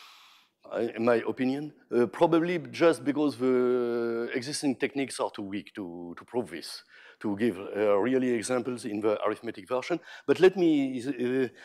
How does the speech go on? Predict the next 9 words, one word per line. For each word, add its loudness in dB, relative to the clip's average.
mention 4
that 4
Abramovich 2
and -4
Kolyutelin, 2
uh, 6
have 2
conjectured 0
that 2